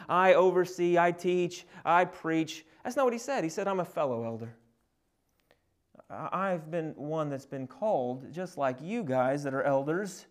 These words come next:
to preach and to teach the Word of God." There's, uh, it, it's a humility that he shows here. Think about what all Peter has been entrusted to. That he was,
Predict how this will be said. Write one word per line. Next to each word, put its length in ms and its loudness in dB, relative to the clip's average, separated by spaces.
to 80 -20
preach 420 -8
and 80 -6
to 60 -4
teach 340 -10
the 80 -6
Word 160 0
of 100 -6
God." 220 6
There's, 180 0
uh, 60 -2
it, 640 0
it's 160 4
a 40 0
humility 600 4
that 180 0
he 60 -2
shows 400 -2
here. 320 2
Think 320 -6
about 260 2
what 140 2
all 300 2
Peter 300 2
has 140 0
been 180 -2
entrusted 580 -4
to. 260 0
That 280 8
he 240 2
was, 680 4